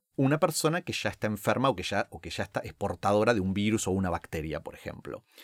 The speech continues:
Y muchas veces en situaciones de pandemia estamos muy pendientes de cuál es el R cero y nosotros queremos todo el tiempo que el R cero sea menor a uno.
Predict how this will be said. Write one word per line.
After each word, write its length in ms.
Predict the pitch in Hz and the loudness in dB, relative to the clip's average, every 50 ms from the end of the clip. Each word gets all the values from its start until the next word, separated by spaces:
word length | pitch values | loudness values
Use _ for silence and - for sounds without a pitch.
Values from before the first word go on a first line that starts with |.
| - - - - - - | -20 -18 -18 -18 -16 -6
Y 40 | - | 0
muchas 260 | 101 117 123 - 120 | 0 2 2 4 6
veces 300 | 117 127 - - - - - | 6 6 4 2 0 -2 -4
en 120 | 95 92 90 | -6 -8 -8
situaciones 540 | - 78 - - - 156 151 113 90 80 | -6 -6 -6 2 4 4 4 6 4 4
de 140 | 98 117 135 | 4 4 6
pandemia 600 | - 123 110 117 127 147 143 127 120 120 127 131 | 8 6 6 8 10 10 10 10 8 6 4 2
estamos 400 | 123 - - 101 107 110 98 - - _ | 0 0 0 0 0 0 0 -2 -6 _
muy 640 | 104 107 117 123 131 139 139 147 151 156 165 160 - - - - - _ _ _ | -4 -2 2 4 6 8 8 8 8 6 4 0 -4 -14 -20 -20 -20 _ _ _
pendientes 540 | - 113 110 113 117 131 139 147 135 156 127 | 6 6 8 8 8 6 6 6 4 2 2
de 80 | 104 - | 2 2
cuál 180 | - 117 120 | 2 2 2
es 100 | 113 - | 4 2
el 80 | 104 104 | 0 0
R 180 | 113 104 104 | 0 0 0
cero 320 | - - - 185 156 110 90 | 0 4 6 6 6 6 4
y 40 | 82 | 2
nosotros 340 | 82 - - 101 - - | -2 -6 -6 -4 -6 -6
queremos 360 | - - 101 104 117 120 117 - | -4 0 2 2 2 2 0 2
todo 120 | - 120 | 4 4
el 100 | 117 104 | 4 4
tiempo 460 | - 117 120 123 120 - 147 165 160 - - - - - _ | 4 2 2 4 4 4 4 4 4 0 -8 -20 -20 -20 _
que 80 | - 92 | -6 -2
el 80 | 92 | 0
R 140 | 107 117 123 | 0 0 0
cero 420 | - - - 123 123 127 135 147 - | -2 0 0 2 4 4 2 2 0
sea 360 | - - - - 104 107 117 - | -4 -6 -4 -2 -2 -2 -2 -2
menor 480 | 107 90 87 90 92 98 101 - - _ | -4 -6 -4 -2 0 0 0 -2 -2 _
a 120 | - 87 | -4 -2
uno. 420 | 90 92 90 85 80 73 67 67 | 0 0 0 -2 -4 -6 -8 -10